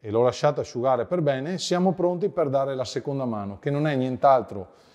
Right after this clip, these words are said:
di una ripetizione della prima, aumentando la lavorazione dei disegni, ma, eh, avendo cura di finirlo per bene, lasciandolo maturare che assorba e andandolo a schiacciare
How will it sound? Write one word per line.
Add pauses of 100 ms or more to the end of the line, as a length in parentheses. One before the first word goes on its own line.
(380)
di
una
ripetizione
della
prima, (400)
aumentando
la
lavorazione
dei
disegni, (420)
ma,
eh,
avendo
cura
di
finirlo
per
bene,
lasciandolo
maturare
che
assorba
e
andandolo
a
schiacciare